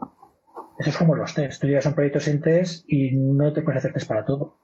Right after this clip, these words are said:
Tú vas haciendo test en las partes que vas tocando tú,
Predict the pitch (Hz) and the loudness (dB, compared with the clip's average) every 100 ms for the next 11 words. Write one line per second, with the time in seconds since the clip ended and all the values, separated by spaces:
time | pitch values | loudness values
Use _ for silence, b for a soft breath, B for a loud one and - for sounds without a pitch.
0 | - 123 131 131 139 139 135 156 165 165 | -4 0 0 0 0 0 2 2 2 0
1 | 120 - 131 135 147 131 143 143 139 139 | -2 -2 -4 -2 -2 0 -2 0 0 0
2 | 170 165 | 0 -2